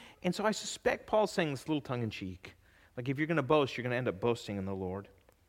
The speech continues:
Uh, anyways, he says, "Nevertheless, the one who receives instruction in the Word should share all good things with their instructor."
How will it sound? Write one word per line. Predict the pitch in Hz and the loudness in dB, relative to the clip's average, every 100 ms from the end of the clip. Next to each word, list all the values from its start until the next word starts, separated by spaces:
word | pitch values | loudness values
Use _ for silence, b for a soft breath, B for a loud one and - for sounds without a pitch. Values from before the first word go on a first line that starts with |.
| B B B | B B B
Uh, | 160 143 | 6 8
anyways, | 185 160 139 | 6 6 2
he | |
says, | 135 156 131 | 2 4 8
"Nevertheless, | 208 208 180 135 113 | 10 10 8 8 6
the | 165 | 4
one | 165 | 6
who | 180 | 6
receives | 147 - 208 185 | 4 2 2 2
instruction | 170 - 165 - 143 | 0 2 0 0 -2
in | |
the | 120 | 0
Word | 120 139 139 123 | 4 6 6 2
should | - - 123 | -6 -8 -6
share | - 131 - | 0 0 2
all | 139 165 | 6 6
good | 170 175 - | 6 2 2
things | 127 107 98 - - _ _ _ _ _ - - | 0 2 -2 -6 -18 _ _ _ _ _ -20 -6
with | 120 | -4
their | 113 101 | -2 -6
instructor." | 98 95 95 95 | -6 -10 -10 -12